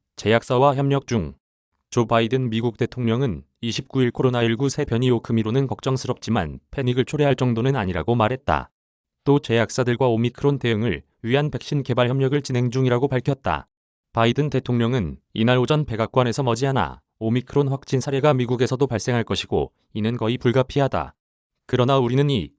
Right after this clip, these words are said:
새 변이를 이겨낼 것이라며 이같이 말했다. 바이든 대통령은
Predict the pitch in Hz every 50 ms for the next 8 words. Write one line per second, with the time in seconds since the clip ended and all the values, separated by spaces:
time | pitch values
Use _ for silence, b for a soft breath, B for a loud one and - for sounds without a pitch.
0 | _ _ - - - 135 - 120 117 117 117 120 117 110 113 120 117 127 117 -
1 | 127 104 - - 95 101 110 95 73 65 - - _ - 110 110 117 123 127 -
2 | 139 131 123 131 131 _ - 82 69 - - _ _ _ _ _ _ _ _ _
3 | - 113 120 120 - 147 151 139 135 127 - 123 120 117 113 120 131 - - 67